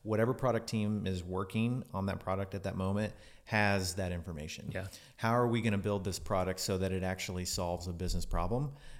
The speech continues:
Speaker 1: 'Cause at the end of the day, if it doesn't solve the business problem, it, it, it's not a useful
Speaker 2: Yeah,
Speaker 1: piece of
Speaker 2: right,
Speaker 1: software.
Speaker 2: there's no point. There's no point.
Speaker 1: Um, and then from an accountability standpoint, they, they are, that's where they live. They are making sure that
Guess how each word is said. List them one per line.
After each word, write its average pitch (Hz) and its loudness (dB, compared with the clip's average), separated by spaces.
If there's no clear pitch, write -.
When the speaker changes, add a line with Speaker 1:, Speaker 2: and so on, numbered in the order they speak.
Speaker 1:
'Cause 110 -2
at 101 0
the 117 -4
end 151 2
of 131 2
the 110 8
day, 113 8
if 98 2
it 113 0
doesn't 113 2
solve 104 2
the 90 2
business 101 2
problem, 95 0
it, - -6
it, - -6
it's - -6
not 101 4
a 95 2
useful 98 4
Speaker 2:
Yeah, 135 12
Speaker 1:
piece 107 4
of - 4
Speaker 2:
right, 127 10
Speaker 1:
software. 123 8
Speaker 2:
there's 127 6
no 127 6
point. 127 2
There's 120 -2
no 123 0
point. 98 -2
Speaker 1:
Um, 95 2
and 139 6
then 139 8
from 135 4
an 123 8
accountability 110 4
standpoint, 104 2
they, 104 2
they 107 4
are, 95 2
that's 104 -2
where 104 2
they 95 2
live. 82 -6
They 110 4
are 110 6
making 104 2
sure 95 0
that 92 2